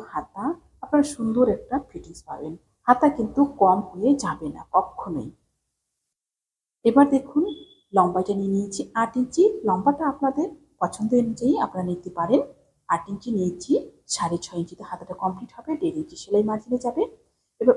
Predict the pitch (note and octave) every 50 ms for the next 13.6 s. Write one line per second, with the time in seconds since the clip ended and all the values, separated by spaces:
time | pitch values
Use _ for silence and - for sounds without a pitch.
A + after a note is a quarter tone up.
0 | - - A3 G#3+ - - D4+ C#4 - C4 - - _ B3+ B3+ C#4 C#4 C#4 C#4+ -
1 | F3 F3 E3+ - - F#3+ G3 G3 G3 G3+ G#3+ - G#3 G#3 - G#3+ A3 A#3 A3+ -
2 | A#3+ A3 F3 D3+ - - - A3 - - B3+ B3+ B3 B3 - - G4 C5 - _
3 | _ _ _ _ _ - F3 E3+ F3+ - - C4+ C4+ - C#4 C4+ C#4+ D4 D4 -
4 | - - E3+ E3+ - F#3 F#3 F#3+ - _ D#4 E4+ E4 D4 B3 G3+ F3+ F3 C#3+ C3+
5 | - C#3+ D3 - _ _ _ _ _ _ _ _ _ _ _ _ _ _ _ _
6 | _ _ _ _ _ _ _ _ _ _ _ _ _ _ _ _ _ _ - B3+
7 | B3+ A3+ F#3+ F3 F3 E3+ - - - - F#3 F3+ G3+ A3+ - - - C4+ F4+ A4
8 | - - _ _ _ _ - - D#3+ - - E3+ - - G3 G#3 - F#3+ F3 E3+
9 | - F3 G3 - E4 E4 - - G#3+ - _ - B3+ C#4+ - - - D3 C#3+ -
10 | _ _ - - - _ _ _ _ _ _ _ _ _ _ _ _ _ _ _
11 | _ _ _ _ _ _ _ - G#3+ G#3+ - - A#3 A3 - - D4 D4 C4+ -
12 | C#4+ C#4 - - - C4 - C#4+ F#4+ B4 F#4 C#4+ - - G3+ F#3+ - - - -
13 | G#3+ G#3 G3+ G3+ - - G3 G3 G3 F#3+ - -